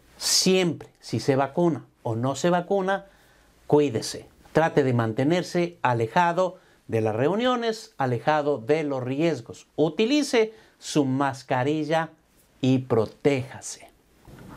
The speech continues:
Ok, muy bien, amigas, amigos. Aquí vamos a escoger al ganador del día de hoy durante todos los comentarios que se pusieron. Y aquí vamos a ver quién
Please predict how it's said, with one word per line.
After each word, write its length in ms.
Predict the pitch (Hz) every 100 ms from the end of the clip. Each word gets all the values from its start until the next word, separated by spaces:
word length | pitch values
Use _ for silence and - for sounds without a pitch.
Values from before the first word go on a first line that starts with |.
| - -
Ok, 200 | 147 156 175 147
muy 200 | 127 143
bien, 300 | 151 170 151
amigas, 380 | 131 156 175 170
amigos. 520 | 160 165 123 104 - -
Aquí 560 | 135 131 190 208 208 _ _
vamos 720 | 147 214 262 226 208 - - _ _
a 320 | 180 190 196 -
escoger 960 | 175 175 - 175 160 165 165 160 - _ _ _ _ -
al 120 | 123
ganador 480 | 127 151 139 147 151
del 180 | 139 120
día 220 | 143 147
de 140 | 131
hoy 160 | 147 160
durante 440 | 135 135 139 135
todos 300 | 127 160 160
los 380 | 147 143 151 - _ - - - - - -
comentarios 1300 | 208 233 220 160 143 - 180 190 190 190 190 185 - _ _ _
que 540 | 160 160 180 175 175 - _ - -
se 360 | - - 185 185
pusieron. 580 | 156 - 180 175 175
Y 80 | 151
aquí 280 | 135 127 165
vamos 320 | 165 165 147
a 60 | 127
ver 280 | 151 156 - _ _ - _ _
quién 680 | - 185 247 262 185 196 202